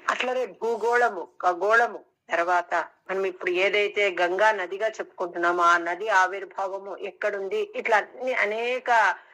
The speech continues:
విశేషాలన్నీ అయిపోతూనే పరీక్షిత్ మహారాజ్ అడుగుతాడండి. ఎవరిని అడుగుతాడు? శుకుల వారిని.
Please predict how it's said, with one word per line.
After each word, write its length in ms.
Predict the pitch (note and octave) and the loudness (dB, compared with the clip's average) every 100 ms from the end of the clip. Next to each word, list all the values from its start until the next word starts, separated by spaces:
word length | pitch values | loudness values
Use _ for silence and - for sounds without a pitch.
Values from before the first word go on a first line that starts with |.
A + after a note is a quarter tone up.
| _ _ _ - | _ _ _ -14
విశేషాలన్నీ 800 | F4+ C4 B3+ - G#3+ G3 A3+ B3+ | -10 -8 -6 -2 -2 -2 -6 -6
అయిపోతూనే 760 | G#3+ G#3+ G#3+ - E3 G3+ E4+ - _ _ _ _ _ _ _ _ _ _ - | -6 -6 -8 -8 -8 -4 -4 -6 _ _ _ _ _ _ _ _ _ _ -4
పరీక్షిత్ 500 | G#3 B3+ - A3+ G3+ | 0 0 0 -2 -4
మహారాజ్ 480 | F3+ G3+ G3 G3+ G#3+ | -8 -8 -6 -8 -10
అడుగుతాడండి. 640 | G3 G#3 G3+ F3 - - _ _ _ _ _ _ _ F#3 | -12 -8 -8 -8 -14 -20 _ _ _ _ _ _ _ -6
ఎవరిని 260 | G3+ A3+ | -4 0
అడుగుతాడు? 440 | G#3 F3+ F3 F3 G#3 | 0 2 0 -2 -6
శుకుల 380 | - - B3 | -10 -6 -2
వారిని. 460 | A3+ F#3 E3+ - | 0 -2 -4 -10